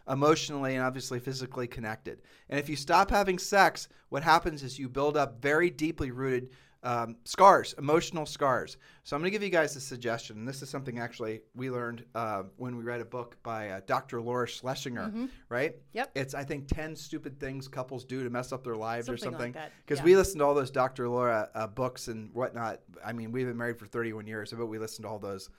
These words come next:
Speaker 1: I don't know. I mean, we, when she was writing 'em back in the
Speaker 2: Multiple
Speaker 1: eighties and
Speaker 2: times,
Speaker 1: nineties,
Speaker 2: too,
Speaker 1: yeah,
Speaker 2: you
Speaker 1: multiple.
Speaker 2: know, yeah.
Speaker 1: But here, here's really the, the secret to, to that in particular, if you're wrestling with that. Assuming you, uh, even if you think you don't wanna have an intimate relationship,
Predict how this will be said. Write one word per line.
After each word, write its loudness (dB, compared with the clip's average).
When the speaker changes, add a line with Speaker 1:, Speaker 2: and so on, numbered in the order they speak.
Speaker 1:
I -6
don't -12
know. -16
I -4
mean, -2
we, -4
when 0
she -6
was -2
writing 6
'em -2
back 2
in 2
the 8
Speaker 2:
Multiple 4
Speaker 1:
eighties 2
and 2
Speaker 2:
times, 4
Speaker 1:
nineties, -2
Speaker 2:
too, 0
Speaker 1:
yeah, 2
Speaker 2:
you 0
Speaker 1:
multiple. -4
Speaker 2:
know, -20
yeah. -12
Speaker 1:
But 6
here, 2
here's 2
really 2
the, -2
the -10
secret -6
to, -4
to -2
that -2
in -8
particular, -6
if -10
you're -4
wrestling -4
with -14
that. -10
Assuming 2
you, -2
uh, 2
even -2
if -2
you 2
think -2
you -2
don't 4
wanna 0
have -2
an -8
intimate -10
relationship, -4